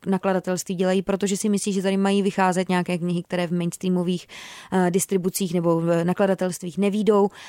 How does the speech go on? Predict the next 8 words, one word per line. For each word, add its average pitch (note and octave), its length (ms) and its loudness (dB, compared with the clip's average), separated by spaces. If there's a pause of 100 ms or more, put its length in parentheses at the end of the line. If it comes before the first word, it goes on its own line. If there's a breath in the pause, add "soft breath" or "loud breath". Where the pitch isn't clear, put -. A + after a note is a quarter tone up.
(200 loud breath)
a G3 400 6
chtějí G#3 380 2
je G3+ 100 6
čtenářům F#3 500 0
přinášet, F3+ 640 -2
ale F#3 220 0
není F#3 420 2
to F#3 220 -4